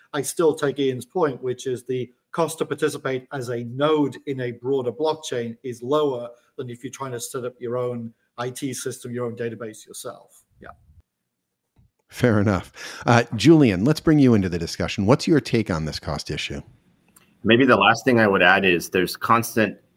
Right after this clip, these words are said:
Speaker 3: you know, just like in, in other industries, there's a constant amount of innovation going on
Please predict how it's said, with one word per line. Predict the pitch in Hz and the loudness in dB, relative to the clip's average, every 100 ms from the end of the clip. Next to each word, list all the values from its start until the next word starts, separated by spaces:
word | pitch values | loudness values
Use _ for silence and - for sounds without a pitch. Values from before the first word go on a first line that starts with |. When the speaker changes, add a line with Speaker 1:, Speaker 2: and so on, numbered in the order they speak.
| _ | _
Speaker 3:
you | 95 | 0
know, | 98 87 | 2 2
just | 107 - | -2 0
like | 107 104 | 0 2
in, | 95 90 | -2 -2
in | 95 - | -4 0
other | 101 98 | 2 2
industries, | 95 87 - 82 - | 2 -2 -2 -4 0
there's | 92 87 | -2 -2
a | |
constant | - - 107 107 - 107 | -10 -2 -2 0 -2 0
amount | 95 92 | 2 0
of | 87 | 0
innovation | 85 80 78 - 87 | -2 -2 -2 -4 -6
going | 85 78 | -6 -4
on | 76 76 76 | -4 -6 -6